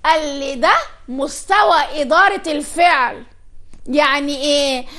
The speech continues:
يعني حضرتك كده خلصت الاشارة بتاعتك ودخلتها لي وعالجتها لي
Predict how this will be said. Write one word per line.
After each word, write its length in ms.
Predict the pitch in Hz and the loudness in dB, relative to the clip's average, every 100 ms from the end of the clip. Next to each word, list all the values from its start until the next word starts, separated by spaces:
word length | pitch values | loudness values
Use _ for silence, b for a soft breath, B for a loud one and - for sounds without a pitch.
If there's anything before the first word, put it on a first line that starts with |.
| 330 | -10
يعني 320 | 277 302 302 320 | 0 2 2 -2
حضرتك 680 | 320 285 370 605 523 - - | -2 0 0 2 2 0 -4
كده 320 | 381 302 247 - - | -2 -2 -4 -8 -6
خلصت 560 | 285 285 349 - - | -2 2 2 0 -2
الاشارة 640 | 392 349 302 359 359 359 320 | -8 -6 -6 0 2 4 0
بتاعتك 540 | - 349 330 339 359 | 0 2 2 0 -6
ودخلتها 840 | 285 277 277 269 269 285 311 330 311 | -2 -2 -2 -2 -2 -2 2 4 4
لي 120 | 262 | 2
وعالجتها 720 | 247 269 277 269 311 311 320 | 2 0 0 -6 -8 -2 2
لي 300 | 392 480 587 | 4 4 0